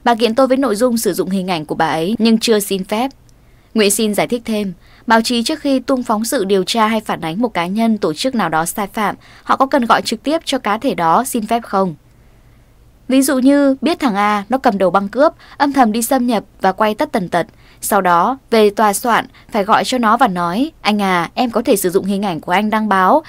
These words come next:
để công an bắt anh được không?" Bất cập ghê. Nên nhớ trên lãnh thổ Việt Nam, mọi công dân đều có quyền phản ánh, tố giác những hành vi vi phạm pháp luật. Nên nhớ trong clip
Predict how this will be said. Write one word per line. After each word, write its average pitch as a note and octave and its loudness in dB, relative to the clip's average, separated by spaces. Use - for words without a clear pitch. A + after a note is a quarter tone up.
để F3+ 4
công A3 2
an G#3+ 2
bắt C4+ 0
anh G#3 -2
được F3 -6
không?" F#3+ -6
Bất D#4+ -4
cập A3+ 2
ghê. F#3+ -2
Nên G#3+ 0
nhớ G3 4
trên G#3+ 0
lãnh A3 -2
thổ B3+ -2
Việt F#3 -2
Nam, G3 -4
mọi A#3+ 2
công C#4+ 2
dân C#4+ 2
đều A3+ 2
có A3 0
quyền A3+ 0
phản F3 -8
ánh, F3 -4
tố A3+ 2
giác C4+ 0
những C4 0
hành B3 2
vi G#3 0
vi G3+ 2
phạm G3+ -4
pháp C4+ -6
luật. A3+ 0
Nên G3 0
nhớ F3 2
trong G3+ -6
clip C#4 0